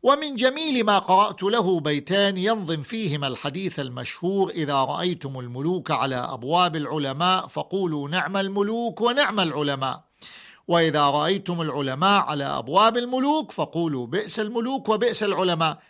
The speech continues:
يقول المرحوم الأعسم: "ملك يعاتب عالما في تركه لزيارة، فأجابت العرفاء: 'يخشى مقال الناس حين يرونه: بئس الملوك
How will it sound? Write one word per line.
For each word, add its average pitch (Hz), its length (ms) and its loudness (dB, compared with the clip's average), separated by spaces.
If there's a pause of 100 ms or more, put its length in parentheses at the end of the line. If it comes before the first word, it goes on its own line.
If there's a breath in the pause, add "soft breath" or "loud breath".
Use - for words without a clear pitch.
يقول 254 400 4
المرحوم 185 500 0
الأعسم: 135 520 -2 (760 loud breath)
"ملك 269 440 4
يعاتب 196 920 2
عالما 190 760 4
في 165 280 -6
تركه 214 760 0
لزيارة، 170 960 2
فأجابت 180 880 0
العرفاء: 208 1080 2 (400 soft breath)
'يخشى 165 600 0
مقال 143 560 2
الناس 131 640 -2
حين 170 320 -4
يرونه: 226 880 -2
بئس 208 360 -2
الملوك 147 720 -2